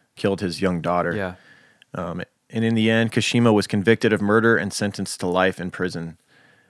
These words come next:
Speaker 1: as he should have been.
Speaker 2: Yes, he should have.
Speaker 1: But it, but if he could have just kept his, his, uh, his anger in line at, at, at work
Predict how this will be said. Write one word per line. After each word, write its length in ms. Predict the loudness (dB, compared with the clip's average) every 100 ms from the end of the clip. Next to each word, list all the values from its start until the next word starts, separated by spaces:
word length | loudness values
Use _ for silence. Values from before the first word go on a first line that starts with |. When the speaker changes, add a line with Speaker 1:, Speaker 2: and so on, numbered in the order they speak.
| _
Speaker 1:
as 180 | -6 -4
he 100 | -4
should 160 | -4 -6
have 100 | -4
been. 220 | -6 -4
Speaker 2:
Yes, 240 | -4 -4 -4
he 100 | -10
should 220 | -8 -10
have. 160 | -12 _ _ -6
Speaker 1:
But 100 | -6
it, 120 | -6 _ _ _ _ _ _ _
but 120 | -2
if 60 | 0
he 60 | 0
could 140 | 4
have 80 | 4
just 160 | 4 4
kept 240 | 0 2
his, 260 | 0 -2 -6
his, 300 | -6 -2 2
uh, 280 | 2 2 -2 -6
his 160 | 0
anger 280 | 2 4 4
in 120 | 4
line 400 | 2 2 2 0 -6 _ _ _ -2
at, 200 | 0 2
at, 260 | 0 -2 0
at 100 | 4
work 400 | 6 6 4